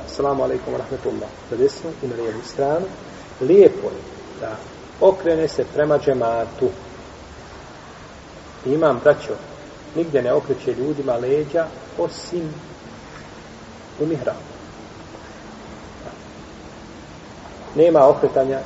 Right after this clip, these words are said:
znači, leđa ljudima, osim u mihrabu, pa je zabranjeno imamu da okreće leđa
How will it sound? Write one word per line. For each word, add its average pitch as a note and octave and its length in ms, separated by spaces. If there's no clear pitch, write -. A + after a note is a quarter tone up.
znači, C3+ 340
leđa B2+ 400
ljudima, D3+ 500
osim C#3 240
u B2 200
mihrabu, B2 520
pa A#2+ 60
je A2 60
zabranjeno C3+ 460
imamu C#3 440
da B2+ 160
okreće C#3+ 380
leđa C#3+ 340